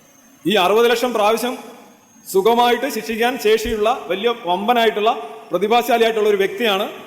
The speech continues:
സാധാരണ മനുഷ്യരെ എങ്ങനെ എരികേറ്റി വിടുന്നത്, "നിന്റെ കൂടെ ഉള്ളവരെല്ലാം തട്ടിക്കോളൂ." അപ്പൊ ഒരു പറയുന്ന കാര്യത്തിൽ അദ്ദേഹത്തിന് തന്നെ ഒരു വിശ്വാസമില്ല.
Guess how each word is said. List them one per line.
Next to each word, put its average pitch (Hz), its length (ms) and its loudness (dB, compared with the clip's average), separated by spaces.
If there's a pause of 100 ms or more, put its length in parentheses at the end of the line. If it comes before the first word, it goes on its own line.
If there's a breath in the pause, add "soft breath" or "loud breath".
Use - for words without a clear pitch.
(260)
സാധാരണ 226 360 2
മനുഷ്യരെ 202 360 0
എങ്ങനെ 202 180 0
എരികേറ്റി 196 320 2
വിടുന്നത്, 180 320 0 (320)
"നിന്റെ 214 140 2
കൂടെ 202 200 4
ഉള്ളവരെല്ലാം 190 500 2 (540)
തട്ടിക്കോളൂ." 165 440 0 (460)
അപ്പൊ 220 180 2
ഒരു 220 420 0
പറയുന്ന 208 260 0
കാര്യത്തിൽ 226 320 2
അദ്ദേഹത്തിന് 220 340 0
തന്നെ 226 120 0
ഒരു 226 80 -2
വിശ്വാസമില്ല. 214 520 0